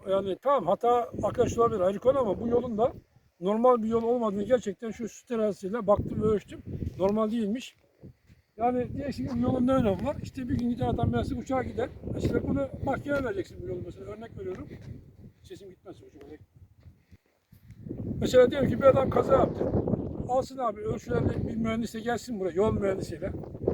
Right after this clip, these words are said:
Ölçüler iyi mi doğru mu yapsın, mahkeme dava açsa gerçekten o hastanın parasını oradan şey yapar. Çünkü yolun bir daha önemli bir noktası daha var diyelim. Önü en basitinden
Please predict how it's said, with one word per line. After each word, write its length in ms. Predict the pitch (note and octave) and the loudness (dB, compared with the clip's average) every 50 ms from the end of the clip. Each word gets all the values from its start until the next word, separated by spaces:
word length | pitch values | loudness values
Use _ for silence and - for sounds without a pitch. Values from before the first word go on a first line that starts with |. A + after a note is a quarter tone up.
| - - G3 | 2 2 2
Ölçüler 340 | A3 A#3 - - B3+ A#3+ | 2 2 0 0 0 0
iyi 200 | A#3 A#3+ B3+ B3+ | -2 -4 -6 -6
mi 120 | A#3+ A#3 G3+ | -6 -4 -2
doğru 200 | A#3 A#3+ B3 A#3+ | 0 0 0 0
mu 60 | A#3 | -2
yapsın, 300 | A3 G3 - - B3 G3+ | -6 -8 -8 -10 -8 -2
mahkeme 460 | G#3+ A3+ G3+ - - A#3 A#3+ A3+ - | -2 -2 -2 -2 -4 -6 -6 -2 2
dava 240 | - G#3+ A#3 B3+ B3+ | 4 6 6 6 6
açsa 320 | A3 - - - D4 D#4+ - - | 4 4 0 -6 -8 -8 -6 -6
gerçekten 400 | C#4 B3 - A3+ - - A#3+ A3+ | -6 -6 -6 -6 -8 -6 -4 0
o 220 | A3 A#3 C4 C4 - - - - - - - - - - | 4 4 4 4 2 -2 -14 -14 -16 -18 -18 -16 -10 -8
hastanın 340 | G3+ F#3 - A#3+ B3 B3 | -6 -2 0 0 0 0
parasını 380 | G#3 - A#3 A3+ G3 - A#3 A3 | -2 -2 -2 -2 -2 -2 -4 -6
oradan 280 | A3 G#3+ A#3+ A#3+ - - | -4 -4 -4 -4 -4 -2
şey 160 | - - G#3+ | 0 4 4
yapar. 260 | G3 - G3 F3+ - | 4 4 2 -2 -4
Çünkü 240 | - A#3 A#3 A#3+ G#3 | -4 -8 -6 -6 -4
yolun 280 | G3+ A3 B3 C4+ D#4+ D4 C#4+ A#3+ | -2 -2 -2 -2 -4 -8 -10 -10
bir 200 | B3+ C#4 C#4 - _ _ _ _ _ _ _ _ _ _ - | -10 -10 -10 -14 _ _ _ _ _ _ _ _ _ _ -2
daha 180 | F3 G3+ B3 B3+ | 0 2 4 4
önemli 320 | B3+ B3+ B3+ B3+ C4+ B3+ | 2 2 0 -2 -2 -2
bir 40 | C4 | -2
noktası 340 | B3+ B3+ A#3 - A#3 G3 F3+ | -2 -2 -2 -4 -8 -4 0
daha 200 | B3+ C4 B3+ A#3 | 2 2 4 4
var 100 | F#3+ E3 | 2 0
diyelim. 220 | D3+ D#3 D#3 E3 | 0 -4 -14 -10
Önü 300 | E3 F3+ F#3 G3+ G#3 F#3+ - - - - - - _ - | -8 -6 -4 -4 -4 -4 -6 -12 -20 -20 -20 -14 _ -2
en 160 | G3+ A3 A3 | 0 2 2
basitinden 520 | A3+ G3+ - G#3 G#3 G3+ G#3 G#3 C#4+ E4+ | 2 0 0 -2 -4 -2 -2 -2 -2 -2